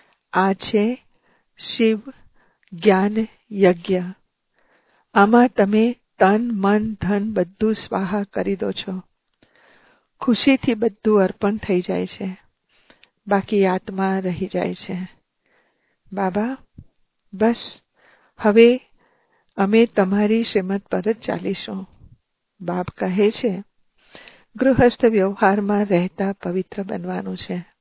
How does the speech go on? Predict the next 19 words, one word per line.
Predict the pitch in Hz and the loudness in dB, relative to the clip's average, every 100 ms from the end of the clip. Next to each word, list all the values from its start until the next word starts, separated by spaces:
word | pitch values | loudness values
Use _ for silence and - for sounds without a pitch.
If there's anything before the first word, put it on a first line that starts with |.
| _ _ _ _ _ _ _ _ _ _ - | _ _ _ _ _ _ _ _ _ _ -16
સાહીઠ | - 196 180 175 208 233 | -6 -2 0 2 0 0
વર્ષની | 190 190 - 190 | -4 -4 -6 -4
આયુ | 190 190 185 190 | -4 -2 0 0
જ્યારે | 190 185 190 180 | 0 0 0 0
થાય | - 196 202 | 0 -2 -2
છે, | - 233 185 196 _ _ _ _ _ _ _ _ _ - | -4 -6 -6 -10 _ _ _ _ _ _ _ _ _ -2
તો | 196 196 190 _ _ - | 0 -2 -8 _ _ -8
વાનપ્રસ્થ | 175 185 196 226 - 196 - 202 | -2 0 0 -4 -2 -4 -2 -4
અવસ્થામાં | 180 190 - - 185 190 214 | -2 -2 -4 -8 -4 -4 -2
જવાની | 202 170 185 175 190 | -2 -4 -4 -4 -4
તૈયારી | - 185 190 185 175 | -2 -2 0 -2 -2
કરે | - 190 208 | -2 -2 -2
છે, | 214 - 170 _ _ _ _ _ _ - _ _ _ _ _ _ _ - | -4 -8 -10 _ _ _ _ _ _ -20 _ _ _ _ _ _ _ -2
પરંતુ | 233 240 247 233 190 185 - _ - | 2 4 2 0 0 -2 -16 _ 2
તે | 226 240 | 4 6
કોઈ | 247 - 202 208 202 | 4 -2 0 2 0
પાછા | - 170 185 - 208 | -4 -8 -8 -4 -2
જવા | 208 190 180 196 | -2 -4 -6 -6
માટે | 190 190 - 214 196 208 | -4 -4 2 4 4 -4